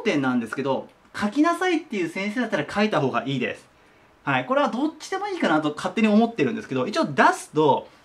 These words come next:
これ二分の一の三なんだよね。だから、点点点二分の一、点点点三って書いてくれてもいいしね。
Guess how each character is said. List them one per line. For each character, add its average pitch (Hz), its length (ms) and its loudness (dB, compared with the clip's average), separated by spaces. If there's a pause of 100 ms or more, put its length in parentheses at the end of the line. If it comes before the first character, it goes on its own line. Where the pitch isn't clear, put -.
(100)
こ 196 80 -4
れ 160 60 -2
二 147 240 -2
分 320 300 -4
の 320 100 -4
一 285 220 -4
の - 240 -2 (1900)
三 185 380 0
な 202 100 0
ん 147 80 0
だ 117 80 -6
よ - 60 -10
ね。 - 160 -12 (160)
だ 196 80 -4
か 170 80 2
ら、 - 40 -2
点 220 220 0
点 220 180 -2
点 170 180 0
二 135 100 0
分 147 140 0
の 147 80 2
一、 143 100 -4
点 170 160 -8
点 180 80 -4
点 151 160 -4
三 139 220 -2
っ - 20 -10
て 156 100 -10
書 143 100 0
い - 40 -2
て 127 60 -8
く 127 60 -8
れ 120 60 -8
て 117 60 -10
も 117 80 -12
い 147 100 -4
い 120 40 -4
し - 80 -12
ね。 107 200 -10